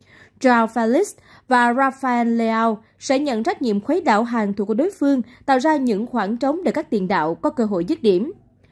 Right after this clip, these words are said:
Cả Leao và Felix đều có tốc độ cũng như kỹ thuật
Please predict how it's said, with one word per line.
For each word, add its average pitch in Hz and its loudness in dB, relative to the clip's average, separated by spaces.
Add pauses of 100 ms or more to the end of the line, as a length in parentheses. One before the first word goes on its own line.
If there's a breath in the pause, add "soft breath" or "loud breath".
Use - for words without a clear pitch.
(240 soft breath)
Cả 269 4
Leao 285 2
và 220 -2
Felix 240 -2 (160)
đều 214 0
có 240 -4
tốc 370 -4
độ 214 4
cũng 220 -2
như 240 2
kỹ 220 -2
thuật 208 -2